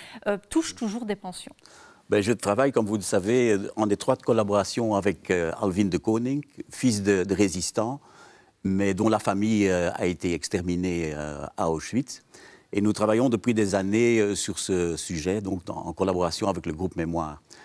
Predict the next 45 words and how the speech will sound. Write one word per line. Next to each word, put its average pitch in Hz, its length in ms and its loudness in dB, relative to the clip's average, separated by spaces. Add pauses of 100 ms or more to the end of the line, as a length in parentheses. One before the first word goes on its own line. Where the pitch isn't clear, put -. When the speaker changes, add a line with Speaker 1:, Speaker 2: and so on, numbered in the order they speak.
(180)
Speaker 2:
En - 20 -12
fait, 139 120 0
c'est 120 180 -2
un 117 80 2
ancien 117 340 2
dossier 113 540 2 (280)
qui 113 140 0
était 110 180 2
déjà, 101 300 0
qui 117 80 -2
avait 113 140 2
déjà 113 140 0
été 113 180 0
abordé 98 480 2
à 98 40 2
l'époque 95 540 -4
par 95 180 -4
Fred 120 280 -4
Herman, 101 460 -4 (500)
un 92 140 -4
député 98 420 -2
anversois 95 480 -4
qui - 180 -10
est 90 60 -2
décédé 90 480 -4
récemment. 90 580 -6 (580)
Mais 98 520 0
ça - 180 -2
n'avait 98 220 0
pas 104 180 0
abouti 95 460 -2
à 85 80 -2
ce - 100 -6
moment-là. 87 300 0
Il 98 80 0
avait 101 140 -2
interpellé 101 540 -2
le, 90 180 -2
le 120 100 -8
gouvernement 85 480 -2
belge 104 240 -4
dans 95 100 -4
les 85 160 -4
années 85 220 -6
quatre-vingt-dix, 92 500 -6